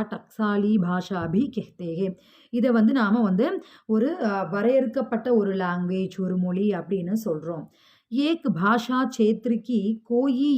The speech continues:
एक बोली व्याकरण बद्ध होकर साहित्य रचना के क्षेत्र प्रवेश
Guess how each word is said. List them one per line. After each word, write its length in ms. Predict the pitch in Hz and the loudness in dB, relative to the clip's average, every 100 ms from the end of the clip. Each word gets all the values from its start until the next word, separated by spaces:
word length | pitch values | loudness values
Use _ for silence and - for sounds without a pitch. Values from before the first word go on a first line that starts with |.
| 220 | 4
एक 240 | 226 226 | 4 2
बोली 540 | 196 170 190 214 226 262 | 0 2 4 6 4 2
व्याकरण 720 | 180 175 175 - 220 156 208 262 - _ - 160 | 0 -2 -4 -4 -4 0 0 -2 -8 _ -18 -4
बद्ध 360 | 202 202 202 302 | 0 0 0 -2
होकर 720 | 226 202 185 - 190 165 226 220 - _ _ 226 | 2 0 0 -4 -4 0 -2 -2 -10 _ _ -2
साहित्य 600 | 196 214 254 - 269 254 | 0 0 0 0 0 0
रचना 520 | 196 - 226 220 220 220 | 0 -2 0 2 0 -2
के 140 | 247 160 202 | -2 0 -2
क्षेत्र 1200 | 240 - _ _ _ _ _ - 247 262 - 285 - _ | -4 -10 _ _ _ _ _ -2 0 0 -2 -6 -6 _
प्रवेश 600 | 214 196 226 202 220 - | -4 0 4 4 2 -4